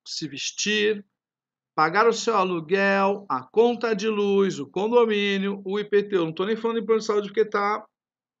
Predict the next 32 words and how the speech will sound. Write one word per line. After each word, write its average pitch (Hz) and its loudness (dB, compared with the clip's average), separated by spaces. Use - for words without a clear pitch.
colocado 180 -2
lá 175 -2
no, 165 -4
como, 147 -6
na 151 -8
Constituição 170 -8
como 170 -10
dever 160 -2
do 170 -8
Estado. 147 -8
E 151 2
a 160 6
educação. 156 -4
Então, 277 2
hoje, 226 4
se - -8
tem 220 -2
uma 196 -2
ideia 180 0
que - -8
o - -6
salário 180 -2
mínimo 165 -6
deveria 170 -2
ser 214 0
acima 320 -6
de 214 -8
dois 180 -4
mil 185 -8
e 202 -12
quinhentos 165 -14
reais. - -14